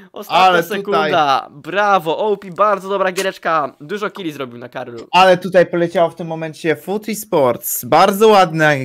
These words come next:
Speaker 2: gra, bardzo pięknie to rozegrali, te ostatnie sekundy.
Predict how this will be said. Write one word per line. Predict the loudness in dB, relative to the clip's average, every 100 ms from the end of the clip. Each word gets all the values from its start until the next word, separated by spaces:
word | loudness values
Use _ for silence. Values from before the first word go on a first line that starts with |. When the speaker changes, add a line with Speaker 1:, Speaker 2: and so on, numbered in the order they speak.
| -10 -6
Speaker 2:
gra, | 2 4 2
bardzo | 2 2 2 0 -2 -2 -6 _ _
pięknie | -16 0 4 4 0 -4 -4
to | 0 0
rozegrali, | 0 -2 0 2 2 0
te | 0
ostatnie | 0 2 0 0
sekundy. | -4 -4 -4 -4 0 4 4